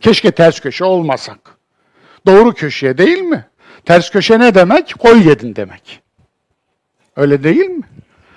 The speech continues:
Penaltıyı atar futbolcu, kaleci bu tarafa gider, top bu tarafa gelir.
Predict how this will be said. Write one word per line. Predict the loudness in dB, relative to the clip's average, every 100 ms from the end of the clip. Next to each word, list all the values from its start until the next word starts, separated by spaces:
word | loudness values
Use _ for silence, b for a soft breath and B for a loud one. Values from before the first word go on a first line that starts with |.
| b b b -2
Penaltıyı | 2 2 2 0 -2
atar | -2 -2 -4 -6 _ _ _
futbolcu, | -18 -16 -6 -4 -4 -6 -10 -12 _ _ _ _ _ _ 0
kaleci | 4 4 2 -4
bu | -4
tarafa | -2 -2 -4 -8
gider, | -6 -6 -6 -8 _ _ -10
top | -10 -10 -14
bu |
tarafa | -10 -10 -10 -14
gelir. | -18 -20 -20